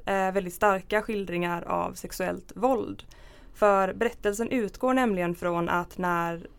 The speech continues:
från att, eh, Roxanne som tolvåring blir utsatt för ett väldigt allvarligt övergrepp. Och hon berättar sen hur ätandet senare blir ett sätt för henne att skydda sig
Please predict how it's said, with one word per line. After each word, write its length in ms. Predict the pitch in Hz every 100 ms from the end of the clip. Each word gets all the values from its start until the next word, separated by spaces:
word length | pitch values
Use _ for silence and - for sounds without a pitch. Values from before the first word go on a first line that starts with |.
| - -
från 240 | 208 202
att, 220 | 190 185
eh, 160 | 180 175
Roxanne 580 | - - 262 240 196 180
som 380 | 180 170 170 -
tolvåring 560 | 226 196 175 180 214 214
blir 100 | 190
utsatt 440 | 190 - 196 202
för 100 | 185
ett 100 | 180
väldigt 340 | 180 180 - -
allvarligt 680 | - 196 180 180 180 185 - -
övergrepp. 680 | 226 185 180 175 - - - - - - - -
Och 200 | 196 196
hon 140 | 208
berättar 340 | 214 214 - 208
sen 260 | 190 180
hur 340 | 175 175 175 -
ätandet 960 | 226 196 185 - 175 175 226 - - - -
senare 500 | - 208 180 175 185
blir 220 | 185 196
ett 100 | 202
sätt 260 | - 202 -
för 120 | 196
henne 280 | 190 185 185
att 120 | -
skydda 400 | - 190 190 196
sig 420 | - 202 196 202